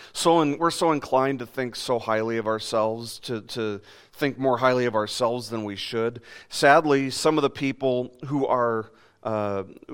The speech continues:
who at least come across as being the most prideful often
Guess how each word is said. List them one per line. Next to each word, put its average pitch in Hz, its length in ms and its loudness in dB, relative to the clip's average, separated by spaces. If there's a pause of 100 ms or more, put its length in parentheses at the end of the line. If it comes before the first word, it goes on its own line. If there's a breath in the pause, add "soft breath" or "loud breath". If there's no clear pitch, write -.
(280)
who 143 120 0
at 120 80 2
least 143 260 -2
come 180 200 0
across 151 920 2
as 113 340 -2
being 127 440 -4 (180 loud breath)
the 120 100 -2
most 151 360 2
prideful 113 520 -2
often 135 540 0